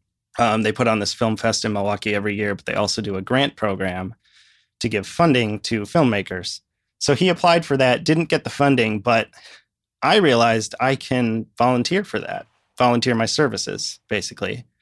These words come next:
So I contacted them. I signed up with their program. You know, you donate a certain amount of your time, basically, uh, a dollar amount of however many hours you're gonna do. They also, you know, they give cash grants.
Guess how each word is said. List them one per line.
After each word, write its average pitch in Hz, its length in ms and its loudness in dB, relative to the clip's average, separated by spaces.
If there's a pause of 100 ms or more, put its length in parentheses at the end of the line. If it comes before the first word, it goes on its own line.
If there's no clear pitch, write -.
(280)
So - 160 0
I 117 80 2
contacted 120 600 -2
them. 147 460 4 (640)
I 110 120 -6
signed 113 300 0
up 113 160 0
with 107 140 -4
their 104 140 -2
program. 123 880 2
You 120 120 -4
know, 107 160 -2
you 104 180 -4
donate 117 420 0
a 104 60 -8
certain 110 260 -2
amount 110 280 -2
of 101 140 -6
your 104 100 -6
time, 107 380 -6
basically, 107 640 -4 (420)
uh, 101 220 -4
a 107 60 -2
dollar 107 360 0
amount 101 420 -6
of 95 160 -6
however 101 320 -4
many 98 160 -6
hours 95 360 -4
you're 98 100 -8
gonna 98 200 -6
do. 98 400 -8 (720)
They 160 120 6
also, 135 580 4
you 147 120 2
know, 120 120 4
they 127 140 0
give 135 200 -2
cash 123 360 0
grants. 120 640 -2